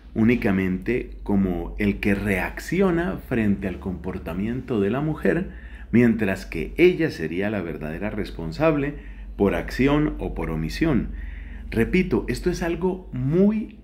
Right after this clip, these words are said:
natural en la medida en que nuestra naturaleza humana está herida por el pecado original y por otros pecados. No debe extrañarnos que suceden este tipo de sesgos en nuestro lenguaje.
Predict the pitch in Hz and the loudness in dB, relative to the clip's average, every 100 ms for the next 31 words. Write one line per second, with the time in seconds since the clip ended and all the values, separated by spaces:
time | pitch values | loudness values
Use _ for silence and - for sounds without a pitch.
0 | - - - - - 127 123 110 110 110 | -20 -20 -20 -20 -10 -4 -2 -2 0 4
1 | 135 131 113 - - - 101 104 101 92 | 6 4 2 -4 -10 -4 2 4 6 4
2 | 110 147 156 113 90 92 90 87 82 87 | 2 2 0 2 2 -2 -6 -6 -4 -4
3 | 78 98 104 135 107 101 107 - - - | -2 -2 -2 -2 0 0 0 -6 -12 -8
4 | 90 92 87 104 131 123 131 82 76 76 | -4 -2 0 2 2 2 -2 -6 -4 -4
5 | 73 - 95 120 123 127 98 87 - - | -4 -2 0 2 0 2 2 0 -2 -8
6 | - - - - 82 80 87 82 - 67 | -10 -6 -4 -2 -2 -2 -2 -6 -8 -4
7 | 82 87 76 - - - - - - - | 2 2 2 -4 -10 -14 -16 -18 -18 -6
8 | 113 117 135 170 180 175 - 113 101 110 | 2 4 6 4 2 -2 -4 -2 0 2
9 | 117 92 92 - - - - - 101 92 | 0 -2 -8 -10 -18 -20 -6 -2 0 0
10 | 98 104 117 127 135 - - - - 113 | 2 2 2 0 -4 -10 -14 -14 2 2
11 | 120 - 131 135 131 123 98 85 - 151 | 4 2 0 0 0 0 0 -2 -4 0
12 | 170 113 90 80 - - - - - 101 | 0 0 -4 -6 -8 -10 -12 -12 0 2
13 | 98 90 90 85 78 82 113 110 71 | 2 0 -4 -4 -4 0 0 0 -6